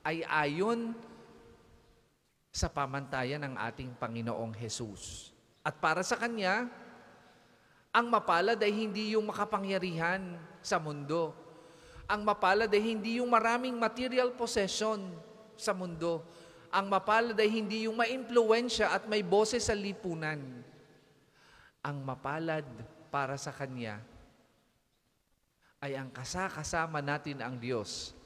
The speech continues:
araw-araw. At tanging ang may mata lang ng pananampalataya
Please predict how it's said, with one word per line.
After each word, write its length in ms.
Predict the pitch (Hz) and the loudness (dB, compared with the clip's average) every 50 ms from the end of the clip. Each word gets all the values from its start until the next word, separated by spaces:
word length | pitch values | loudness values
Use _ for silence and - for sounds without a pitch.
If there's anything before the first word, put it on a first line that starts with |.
| - - | -10 -6
araw-araw. 960 | 101 110 110 110 113 110 104 - 92 98 98 95 95 92 87 85 85 85 85 85 92 110 - - - - - _ _ _ _ _ _ _ _ _ _ _ _ _ _ _ _ _ _ - - - - - - | -6 -4 -2 -2 -2 -2 -2 -2 -2 -4 -4 -4 -4 -4 -4 -4 -4 -6 -10 -12 -14 -20 -20 -20 -20 -20 -20 _ _ _ _ _ _ _ _ _ _ _ _ _ _ _ _ _ _ -20 -20 -20 -20 -10 -4
At 160 | - 165 - - - - | -2 -2 -2 -4 -2 2
tanging 580 | 226 247 262 262 254 254 254 247 240 240 240 233 - - - - - - | 4 4 4 4 2 2 2 2 0 0 -2 -4 -8 -14 -18 -18 -4 2
ang 260 | - 208 208 202 202 214 | 2 2 2 2 0 2
may 160 | 269 285 302 | 2 2 2
mata 320 | 311 294 269 254 254 254 233 | 4 4 4 6 8 8 8
lang 260 | 247 254 269 262 254 | 8 8 6 4 4
ng 220 | 247 254 254 254 | 4 4 2 6
pananampalataya 1200 | 254 247 226 233 233 233 262 247 240 254 240 214 208 202 - 226 220 220 190 170 170 180 226 240 | 6 6 6 6 4 2 2 2 6 6 6 6 6 6 6 6 6 6 6 6 6 6 4 2